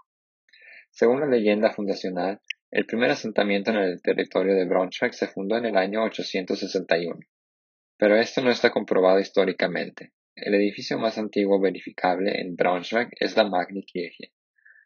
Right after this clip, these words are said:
con un documento de consagración del año mil treinta y uno. El asentamiento en esa época se llamaba Brunswick. En mil ciento cuarenta y dos, Enrique León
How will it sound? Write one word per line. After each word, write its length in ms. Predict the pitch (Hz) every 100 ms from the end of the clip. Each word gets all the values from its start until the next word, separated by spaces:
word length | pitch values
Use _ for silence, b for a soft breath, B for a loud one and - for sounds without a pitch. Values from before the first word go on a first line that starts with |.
| b b _ _
con 220 | - 104
un 200 | 117 127 -
documento 580 | 107 120 110 104 104
de 100 | 113
consagración 800 | 107 98 98 92 85 - 110 113 - -
del 240 | 113 95 95
año 240 | 98 98
mil 480 | 98 - 110 131 -
treinta 340 | 113 98 -
y 100 | 87
uno. 260 | 85 85 - _ _ _ _ _ _ _ _ _ _ _ _ _ _
El 120 | 113
asentamiento 600 | 104 110 107 113 127 127
en 60 | 131
esa 260 | 117 117
época 360 | 110 101 113 127
se 140 | -
llamaba 440 | 101 90 90 101 113
Brunswick. 760 | 107 98 95 90 - - - - - _ _ _ b b b _ _ -
En 120 | 101
mil 160 | 123 151
ciento 320 | 139 127 120
cuarenta 320 | 104 98 92
y 40 |
dos, 240 | 90 110 -
Enrique 440 | 113 95 101 113
León 340 | 98 90 92